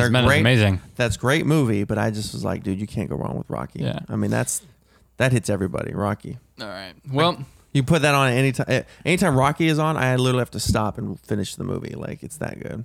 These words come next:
Speaker 1: Yeah, it's an amazing movie. I do agree. So make sure you guys check out the ninety-first Academy Awards, which is Sunday, February twenty-fourth at five P M
Speaker 2: It's all
Speaker 1: Pacific.
Speaker 2: political. Don't do it.
Speaker 1: <laughs> Um, so, uh, make sure to check it out. Uh,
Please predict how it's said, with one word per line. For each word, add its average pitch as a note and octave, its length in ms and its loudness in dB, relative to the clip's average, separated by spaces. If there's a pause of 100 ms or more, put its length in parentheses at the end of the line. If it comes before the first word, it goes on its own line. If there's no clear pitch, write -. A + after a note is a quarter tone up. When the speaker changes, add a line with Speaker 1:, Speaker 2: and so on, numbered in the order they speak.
Speaker 1:
Yeah, A2+ 320 0
it's A#2 160 -4
an C#3+ 60 -2
amazing D3 240 -2
movie. C3 200 -6 (540)
I B2 100 -14
do B2 140 -6
agree. A#2+ 280 -2 (360)
So F#3 240 2
make D#3+ 160 2
sure F3 140 2
you E3 100 2
guys D3+ 200 2
check D#3 180 -2
out C#3+ 120 -2
the C#3+ 60 -2
ninety-first C3+ 460 0
Academy B2+ 340 0
Awards, C3+ 380 2
which A2 180 -4
is G2+ 240 -2
Sunday, A#2+ 440 0
February A#2 300 0
twenty-fourth C#3 800 -4
at G2 260 -2
five A2+ 420 -4
P G#2+ 220 -2
M G#2 200 0
Speaker 2:
It's A2 120 0
all A2 80 6
Speaker 1:
Pacific. A2 180 2
Speaker 2:
political. G#2+ 500 2
Don't A2+ 180 0
do G2 160 2
it. C#2+ 140 -4
Speaker 1:
<laughs> - 1700 -2
Um, C3+ 540 4 (140)
so, B2+ 420 4
uh, A#2+ 60 2
make C#3 160 2
sure D#3+ 120 2
to C3+ 40 2
check C#3+ 180 0
it D3 60 2
out. F3+ 320 2
Uh, A#2 340 2